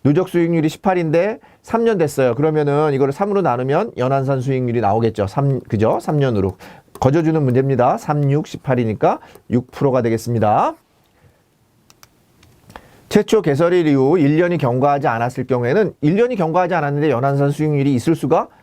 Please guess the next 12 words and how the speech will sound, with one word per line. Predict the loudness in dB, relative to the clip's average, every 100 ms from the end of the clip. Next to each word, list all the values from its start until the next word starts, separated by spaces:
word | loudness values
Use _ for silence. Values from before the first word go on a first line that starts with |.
| _ _ -2
없죠. | -2 0 -2 -2 -2 _ _ _ _ _
그죠? | 0 2 2 0
그렇기 | 0 -2
때문에 | 0 -2 0
일 | 2 2
년이 | 2 0
경과되지 | -2 -2 0 0 0
않은 | -2 -2 -4
펀드에 | -2 -2 0 0
대해서는 | 0 0 -2 -2 -8 -12
공시 | -2 0 2 0
의무가 | 0 0 0 0